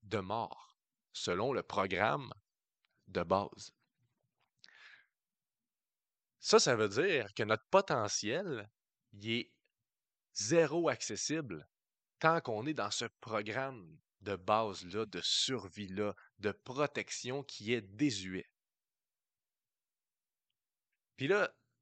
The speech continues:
faire attention, je dis qu'il est désuet, il est désuet la plupart du temps. Mais mettons que tu t'en vas te promener en forêt,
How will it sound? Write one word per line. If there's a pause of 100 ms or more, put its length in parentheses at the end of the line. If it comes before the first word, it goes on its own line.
(140)
faire
attention,
je
dis
qu'il
est
désuet, (960)
il
est
désuet (840)
la
plupart
du
temps. (180)
Mais
mettons
que
tu
t'en
vas
te
promener
en
forêt,